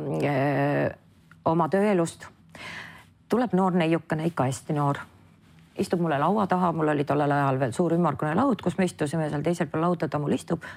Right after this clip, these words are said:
aga ma olen töö vastu võtnud ukse peal ja kõik ja, ja näen, et appi, kui lahti on praegu nagu niisugused rasestumise ajad, lapse saamise ajad, mis kõik,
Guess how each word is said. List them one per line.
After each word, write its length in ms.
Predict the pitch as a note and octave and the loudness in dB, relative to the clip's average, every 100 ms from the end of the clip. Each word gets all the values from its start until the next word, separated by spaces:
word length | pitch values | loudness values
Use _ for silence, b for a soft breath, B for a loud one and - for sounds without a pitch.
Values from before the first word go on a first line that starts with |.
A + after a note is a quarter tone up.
| - | -4
aga 100 | D3+ | 0
ma 80 | |
olen 140 | C#3+ C#3 | 0 2
töö 80 | B2+ | 0
vastu 360 | A#2 - - E3 | 0 -2 -2 -2
võtnud 260 | D#3+ C#3+ | -2 -4
ukse 220 | E3 - C#3+ | -4 -4 -2
peal 240 | C#3+ C#3 | -2 -2
ja 80 | C3+ | -4
kõik 320 | E3 - - | -6 -6 -8
ja, 80 | D3 B B B B B B - | -8 B B B B B B -6
ja 60 | B2+ | -2
näen, 300 | C#3+ D#3 C3 | 0 0 -2
et 180 | C3 - | -2 -4
appi, 400 | C#3+ - - C#3+ | -6 -8 -6 -2
kui 140 | C3+ | 0
lahti 420 | A#2 C#3 - - B2+ | -2 -2 -6 -4 -4
on 140 | B2 | -2
praegu 340 | C#3+ D#3 D3 C3+ | -2 -4 -4 -4
nagu 260 | C3+ C#3 | -4 -2
niisugused 300 | C3 B2+ - C3+ | -4 -6 -6 -4
rasestumise 680 | C#3 D#3+ C#3 - D3 C#3+ | -4 -4 -4 -4 -4 -2
ajad, 380 | D3 D3 C#3 C3+ | -2 0 -2 -2
lapse 320 | A#2 A#2+ - C3+ | -4 -4 -4 -2
saamise 480 | E3 D#3 D3 D3 D3 | -2 -4 -4 -4 -2
ajad, 340 | D#3+ D3+ D3+ | 0 0 -2
mis 180 | - C#3 - | -6 -8 -4
kõik, 280 | F3+ G3 | -4 -4